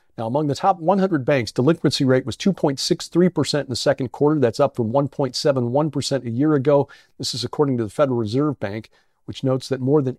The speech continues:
eighty percent of consumers in the U S have credit cards. And of that, nearly half, about forty-eight percent, more than half actually, forty-eight percent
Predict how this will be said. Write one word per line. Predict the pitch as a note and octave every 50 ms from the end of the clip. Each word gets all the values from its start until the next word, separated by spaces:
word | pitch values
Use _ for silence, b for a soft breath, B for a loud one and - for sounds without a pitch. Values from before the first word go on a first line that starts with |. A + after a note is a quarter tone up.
| _
eighty | - D#3+ F3 G3 F#3+
percent | E3 - D#3+ - - F3+ F3 E3
of | D#3 -
consumers | - C3 A#2 - - G3+ F#3+ D3+ A#2+ G#2 B2
in | B2 A#2
the | A2+
U | A#2 A#2 A#2
S | B2 B2 -
have | - C3+ C#3+ C#3 C3+ C#3 _ _
credit | - - - G3 G3+ F#3 C#3 -
cards. | - A#2 G#2+ F#2+ F#2 F#2+ A2 B2 - - B B B B B B B _
And | - A#2 A#2 A#2 A#2+
of | - D3+ D#3+ F3+ D#3
that, | D3 D3 C3+ -
nearly | C#3+ C#3+ C#3 C3 C3+ A#2
half, | - D3+ E3+ D#3+ C3 A#2 - _ _ _
about | - B2 A#2+ -
forty-eight | _ - E3 D#3 D3 C#3 C#3+ D#3 -
percent, | - C3+ - - B2 A#2 A#2+
more | A#2 B2+ D#3+ G3 F#3+
than | C#3+ G2+
half | F2 A2+ G2 F2 - -
actually, | A#2+ B2 A#2 - - A2 G2+ A2+ A2 b b b b b b b b b _ _
forty-eight | _ - F3 F3+ F3 D#3+ D#3 D#3+ E3+ -
percent | - C3+ - - B2+ A2+ B2